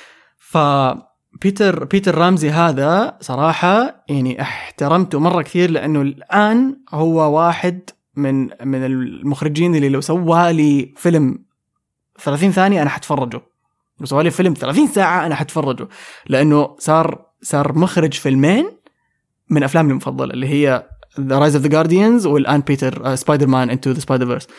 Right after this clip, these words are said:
فلما كان، لما راح على سوني أنيميشن وقدم لهم فكرة سبايدر مان، قدم لهم فكرة إنه سبايدر مان قاعد يقابل أبطال ثانيين خارقين.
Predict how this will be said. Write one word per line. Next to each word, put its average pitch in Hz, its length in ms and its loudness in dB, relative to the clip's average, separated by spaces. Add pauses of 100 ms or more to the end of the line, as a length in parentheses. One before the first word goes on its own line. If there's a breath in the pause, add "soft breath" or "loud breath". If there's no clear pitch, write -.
(360 loud breath)
فلما 147 240 2
كان، 196 300 0
لما 139 220 2
راح 170 260 0
على 151 80 0
سوني 165 240 0
أنيميشن 156 320 0
وقدم 143 340 0
لهم 151 140 2
فكرة 139 400 -4
سبايدر 143 360 -2
مان، 156 280 2 (420 soft breath)
قدم 165 260 2
لهم 165 140 2
فكرة 196 460 -2 (600 soft breath)
إنه 151 160 2
سبايدر 180 380 0
مان 180 280 2
قاعد 139 200 0
يقابل 156 440 0
أبطال 151 460 -2
ثانيين 143 360 0
خارقين. 127 640 -6